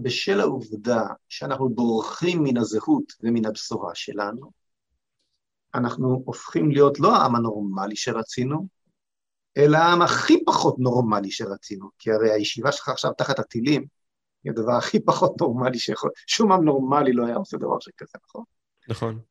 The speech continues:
Speaker 1: יש לנו רק, יש לנו רק דרך אחת לשרוד כאן כמדינה יהודית, ולפרוח כאן,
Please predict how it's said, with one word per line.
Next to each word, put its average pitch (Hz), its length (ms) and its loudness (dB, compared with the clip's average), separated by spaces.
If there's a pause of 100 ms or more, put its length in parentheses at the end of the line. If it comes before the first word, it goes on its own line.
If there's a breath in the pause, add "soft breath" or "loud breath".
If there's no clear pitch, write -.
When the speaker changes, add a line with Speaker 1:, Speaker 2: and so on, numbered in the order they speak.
(200)
Speaker 1:
יש - 160 -4
לנו 139 180 0
רק, 196 200 4
יש 147 140 0
לנו 143 140 -2
רק 180 140 4
דרך 165 260 0
אחת - 440 -4 (840)
לשרוד 127 460 2
כאן 123 220 0
כמדינה 113 400 0
יהודית, 113 560 0 (760)
ולפרוח 113 800 -2
כאן, 135 200 -2